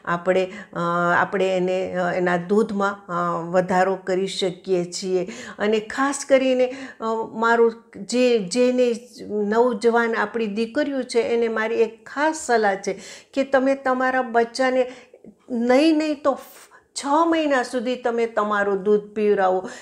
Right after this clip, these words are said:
કેમ કે આ માતાનું દૂધ બધા કરતાં શ્રેષ્ઠ છે, બધા કરતાં ઉત્તમ છે અને બાળકની તંદુરસ્તી માટે ખૂબ જ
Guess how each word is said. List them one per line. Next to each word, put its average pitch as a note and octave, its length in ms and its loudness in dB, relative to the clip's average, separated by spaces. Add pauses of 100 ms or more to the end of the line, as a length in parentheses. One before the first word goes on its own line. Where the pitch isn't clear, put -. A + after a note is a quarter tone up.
(160)
કેમ B3 160 2
કે B3 200 0
આ C4+ 460 0
માતાનું B3+ 800 2
દૂધ C4 280 0
બધા G#3+ 460 0
કરતાં G#3+ 460 -4 (260)
શ્રેષ્ઠ C#4 680 0
છે, A#3 260 -2
બધા A3+ 440 0
કરતાં A3 540 -2
ઉત્તમ B3 500 -2
છે B3 300 -4 (280)
અને A3 220 0
બાળકની G#3+ 640 0
તંદુરસ્તી G3+ 800 -2
માટે F#3+ 480 -2 (200)
ખૂબ C4+ 240 -2
જ D4 80 0